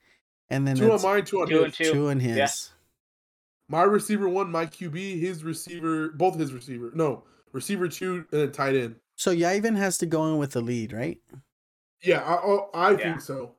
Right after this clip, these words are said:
Speaker 1: He has to, just because you have a quarterback which is expected to get more points, you know?
Speaker 2: Yeah, I would probably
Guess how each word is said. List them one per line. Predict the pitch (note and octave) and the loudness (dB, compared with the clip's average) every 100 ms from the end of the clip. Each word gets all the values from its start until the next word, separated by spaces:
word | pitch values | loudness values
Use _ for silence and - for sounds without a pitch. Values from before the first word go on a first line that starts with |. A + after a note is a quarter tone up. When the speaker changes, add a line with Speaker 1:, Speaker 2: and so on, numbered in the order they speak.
| _ | _
Speaker 1:
He | G#3+ | -2
has | G#3 F#3+ F#3+ - | 2 2 0 -4
to, | F3+ | -4
just | E3+ E3 | -2 -2
because | F3 E3+ D3 | -2 -2 -2
you | D3+ | 0
have | D3+ | 0
a | C#3 | -2
quarterback | C3 C#3 C#3 C3+ C3 C3 | -2 -2 0 0 0 -2
which | B2 A#2 A2+ | -4 -4 -6
is | A2+ | -6
expected | G#2+ - A#2+ A#2+ A#2 | -8 -6 -6 -6 -8
to | |
get | A#2 A2+ | -6 -6
more | G#2 G#2 | -6 -8
points, | - C3 B2 A2 | -6 -4 -4 -6
you | |
know? | A2 A#2+ - _ _ _ _ _ - | -4 -4 -6 _ _ _ _ _ -4
Speaker 2:
Yeah, | C3 B2 | -2 -2
I | B2+ F#3 | 2 4
would | A#3 | 4
probably | B3+ C4 A#3 G#3+ F3 | 4 4 6 4 -2